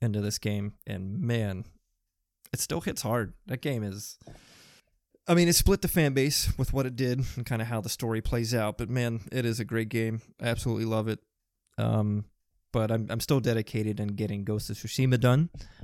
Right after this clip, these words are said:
uh, before the end of the year. And once I finish Ghost, my plan is to replay Horizon.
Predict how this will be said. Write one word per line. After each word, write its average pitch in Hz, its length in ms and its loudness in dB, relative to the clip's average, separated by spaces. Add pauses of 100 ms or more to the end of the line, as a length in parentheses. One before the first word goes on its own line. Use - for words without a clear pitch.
(200)
uh, 104 160 4
before 107 240 2
the 110 80 4
end 107 100 2
of 101 60 0
the 104 80 0
year. 107 280 2
And 104 160 -2
once 104 160 0
I 104 100 2
finish 110 420 2
Ghost, - 680 0
my 107 180 -2
plan 107 340 0
is 107 220 -2
to 104 400 -4
replay 107 760 0
Horizon. 113 680 2